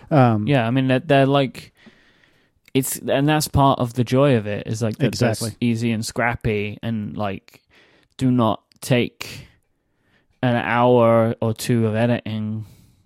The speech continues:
Speaker 2: if you're lucky, to get out a two-minute Instagram story. You know what I mean?
Speaker 1: Right. <laughs> Yeah. Yeah, I totally hear you. All right, we got sidetracked. Uh, but since we're sidetracked, you want to tell me about something that's awesome?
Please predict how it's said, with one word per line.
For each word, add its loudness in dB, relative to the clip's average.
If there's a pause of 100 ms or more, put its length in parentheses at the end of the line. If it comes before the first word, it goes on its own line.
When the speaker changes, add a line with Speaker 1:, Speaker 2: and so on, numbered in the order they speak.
(160)
Speaker 2:
if -6
you're -2
lucky, -2
to -10
get -6
out -4
a -8
two-minute -6 (420)
Instagram -6
story. -8
You -6
know -2
what 2
I 2
mean? 2
Speaker 1:
Right. -4 (100)
<laughs> -12
Yeah. -2 (1040)
Yeah, -8
I -6
totally -8
hear -6
you. -6 (1300)
All 6
right, 8
we 6
got 4
sidetracked. 2
Uh, 4
but 2
since 0
we're -2
sidetracked, 2
you 0
want 2
to -6
tell 2
me 2
about -2
something -2
that's -2
awesome? -2